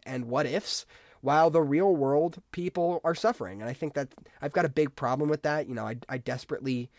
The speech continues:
I, I desperately despise, um, social media politics and online, like, those people that do, like, Twitch debates and stuff,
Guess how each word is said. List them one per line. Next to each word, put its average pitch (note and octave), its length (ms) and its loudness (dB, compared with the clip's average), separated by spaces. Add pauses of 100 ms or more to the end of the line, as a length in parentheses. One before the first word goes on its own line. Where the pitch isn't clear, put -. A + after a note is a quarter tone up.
(180)
I, D3 200 0
I C#3 80 -4
desperately D#3 560 -2
despise, B2+ 720 -4 (360)
um, B2+ 320 -4
social D3 340 -4
media C#3 240 2
politics C3 500 -4
and A2 100 -6
online, B2 460 -2
like, A2 140 -8
those A2+ 140 -8
people B2 300 -4
that A2 140 -8
do, A2+ 100 -6
like, G#2 160 -8
Twitch - 300 -8
debates C#3 340 -4
and C#3 80 -6
stuff, C3+ 420 -6